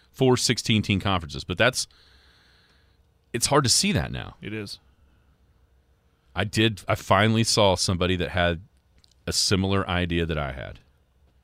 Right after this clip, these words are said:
Speaker 1: What if it's two twenty-team conferences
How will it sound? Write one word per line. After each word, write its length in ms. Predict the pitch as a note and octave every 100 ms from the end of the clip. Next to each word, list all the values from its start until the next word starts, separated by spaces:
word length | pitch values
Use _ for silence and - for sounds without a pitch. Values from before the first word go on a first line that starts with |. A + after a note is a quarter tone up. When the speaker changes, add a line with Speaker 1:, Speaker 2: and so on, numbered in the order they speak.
| _ _ _ _ _ _ _ _ _ _ _ _ _ _ -
Speaker 1:
What 200 | F2+ G#2
if 120 | F#2+
it's 220 | E2 -
two 640 | - - B2+ B2+ C3+ D3+ - _ _ _ _ _ _ _ _ _ _ _ _ _ _ _ _ _ _ _ _ _ _ _
twenty-team 640 | - B2 A#2 A#2+ A#2+ A#2 G#2+
conferences 800 | - F2+ D#2+ D#2+ - - -